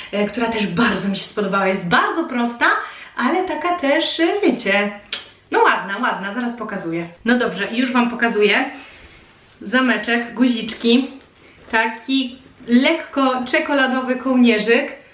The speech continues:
I zaraz ją sobie nałożymy, przymierzymy. Tutaj kieszonki i ona kosztowała, słuchajcie, siedemdziesiąt dziewięć dziewięćdziesiąt dziewięć. No kurczę, naprawdę fajna,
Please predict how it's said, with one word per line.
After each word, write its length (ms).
I 100
zaraz 300
ją 120
sobie 340
nałożymy, 680
przymierzymy. 760
Tutaj 260
kieszonki 720
i 140
ona 240
kosztowała, 1000
słuchajcie, 680
siedemdziesiąt 600
dziewięć 280
dziewięćdziesiąt 440
dziewięć. 360
No 80
kurczę, 560
naprawdę 440
fajna, 460